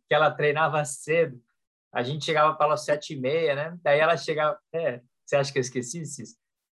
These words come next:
Ela chegava cedo, daí ela, ela treinava cedo antes da aula, cara. Daí ela chegava lá na aula e, mano, era aula de bioquímica, uns assuntos assim que os alunos adoram, né, cara? O meu, o tema favorito da moçada.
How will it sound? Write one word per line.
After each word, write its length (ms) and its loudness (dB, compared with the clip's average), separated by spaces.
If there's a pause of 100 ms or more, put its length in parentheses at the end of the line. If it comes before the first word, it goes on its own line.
Ela 160 4
chegava 500 4
cedo, 480 0
daí 180 4
ela, 220 2
ela 160 2
treinava 420 0
cedo 280 -6
antes 220 -6
da 160 0
aula, 300 0
cara. 220 -10
Daí 120 0
ela 120 -2
chegava 400 0
lá 140 4
na 120 0
aula 300 0
e, 100 -10
mano, 280 -4
era 160 4
aula 180 4
de 140 -8
bioquímica, 840 -4
uns 120 -8
assuntos 340 -6
assim 280 -8
que 200 -4
os 140 -2
alunos 300 2
adoram, 520 4
né, 220 -12
cara? 240 -8
O 40 -8
meu, 340 2
o 80 -14
tema 260 2
favorito 520 0
da 100 0
moçada. 500 -4